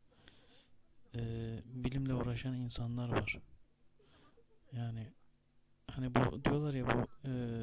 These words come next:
inanç kitaplarında, din kitaplarında her şey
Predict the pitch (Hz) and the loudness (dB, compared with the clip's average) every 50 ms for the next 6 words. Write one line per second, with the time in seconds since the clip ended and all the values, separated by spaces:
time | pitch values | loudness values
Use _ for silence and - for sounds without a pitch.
0 | 113 110 110 - 127 127 127 123 123 - - - - 127 120 - - 127 120 120 | -4 -4 -4 -4 -4 -4 -4 -4 -4 -6 -8 -6 -4 -2 -2 -2 -2 -4 -4 -4
1 | 117 113 117 117 117 117 - - - - - - - - - - - - 139 123 | -4 -4 -6 -6 -8 -10 -12 -18 -20 -20 -20 -20 -20 -20 -20 -20 -10 -6 -6 -4
2 | 120 - - - 123 - - 120 117 120 117 113 113 110 113 110 110 - - - | -4 -6 -6 -6 -4 -4 -4 -4 -4 -4 -4 -4 -4 -4 -6 -6 -8 -10 -16 -20
3 | - - - - - - - - - - - _ - - - - 135 123 123 120 | -20 -20 -20 -20 -20 -20 -20 -20 -20 -20 -20 _ -16 -12 -8 -4 -4 -2 -2 -2
4 | - - 123 117 120 - | -4 -4 -6 -8 -8 -10